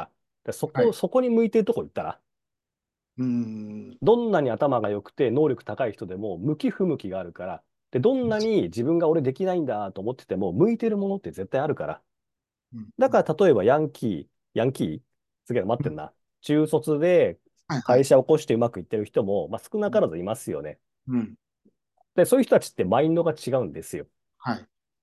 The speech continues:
Speaker 1: いわゆる自分の人生は自分で決めていくんだっていうマインドがすごいあるし、
Speaker 2: うん、うん。
Speaker 1: ただ生きりすぎてるから人の話うまく聞かないよね。だ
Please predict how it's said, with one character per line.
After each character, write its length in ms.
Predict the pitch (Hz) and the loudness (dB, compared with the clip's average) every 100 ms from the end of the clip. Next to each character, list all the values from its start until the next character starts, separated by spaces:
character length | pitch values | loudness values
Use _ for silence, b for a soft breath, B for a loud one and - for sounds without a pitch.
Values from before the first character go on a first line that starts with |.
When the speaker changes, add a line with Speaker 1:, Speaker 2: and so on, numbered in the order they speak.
| _ _ - | _ _ 0
Speaker 1:
い 40 | |
わ 60 | 160 | 4
ゆ 40 | |
る 80 | 127 87 | 4 2
自 160 | 107 | 0
分 160 | 139 156 | 2 2
の 100 | 151 | 2
人 180 | 147 156 | 2 0
生 100 | 139 | 2
は 60 | 101 | 0
自 160 | 87 | -2
分 160 | 101 117 | -4 -4
で 80 | 120 | -4
決 140 | - | -4
め 100 | 120 | -4
て 80 | 120 | -2
い 80 | 117 | -2
く 160 | 170 | -2
ん 80 | 151 | -2
だ 220 | 131 104 | -2 -4
っ 40 | 92 | -4
て 140 | - | -2
い 20 | |
う 60 | 123 | -2
マ 160 | 107 | -2
イ 80 | 113 | -4
ン 60 | 110 | -4
ド 80 | 104 | -6
が 100 | 104 | -6
す 120 | - | -2
ご 120 | 113 | -2
い 40 | |
あ 80 | 85 | -2
る 120 | 78 | -8
し、 340 | - - 98 - _ _ | -10 -6 -6 -8 _ _
Speaker 2:
う 60 | - | -20
ん、 20 | 110 _ | -20 _
う 40 | 113 | 0
ん。 20 | |
Speaker 1:
た 100 | - | 4
だ 80 | 117 | 4
生 100 | 123 | 4
き 100 | 202 | 4
り 80 | 190 | 4
す 100 | 208 | 2
ぎ 100 | 156 | 2
て 80 | 110 | 0
る 120 | 90 | -2
か 100 | 98 | -4
ら 80 | 92 | -4
人 180 | - | -2
の 60 | 131 | 0
話 280 | 123 131 151 | 0 0 0
う 20 | |
ま 100 | 117 | -2
く 80 | - | -4
聞 60 | |
か 140 | - 107 | -6 -4
な 100 | 107 | -4
い 80 | 92 | -6
よ 100 | |
ね。 80 | |
だ 20 | 85 | -4